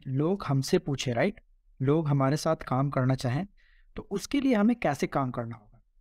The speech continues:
ठीक है? तो इसी के बारे में इस वीडियो में मैं आपके साथ शेयर करूँगा, क्योंकि जो हमारा मेन बिजनेस वॉल्यूम है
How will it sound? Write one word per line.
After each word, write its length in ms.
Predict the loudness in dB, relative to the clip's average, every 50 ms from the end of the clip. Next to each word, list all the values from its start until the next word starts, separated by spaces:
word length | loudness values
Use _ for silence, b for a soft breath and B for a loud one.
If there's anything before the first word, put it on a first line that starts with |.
| _ -6
ठीक 100 | -4 -4
है? 80 | -4 -4 -6 -12 -20 -20 -20 -20 -20
तो 120 | -20 -12 -8
इसी 220 | -8 -6 -4 -4 -2
के 120 | 0 2
बारे 220 | 2 2 4 4
में 60 | 2 0
इस 160 | 0 -2 -2
वीडियो 240 | 0 0 2 2 2
में 100 | 2 2
मैं 140 | 2 0
आपके 260 | 0 -2 -2 -2 -4 -2
साथ 160 | -2 -2 -4
शेयर 300 | -4 -4 -4 -2 -2 -2
करूँगा, 360 | 0 -2 0 0 -2 -2 -4
क्योंकि 520 | -6 -10 _ _ _ _ -4 -2 -2 0
जो 120 | 0 2 2
हमारा 260 | 2 4 4 4 4
मेन 440 | 2 2 2 2 2 2 2 2 2
बिजनेस 440 | 2 2 0 0 0 -4 -6 -4 -4
वॉल्यूम 300 | -2 -2 0 0 0 0
है 200 | 0 -2 -2 -4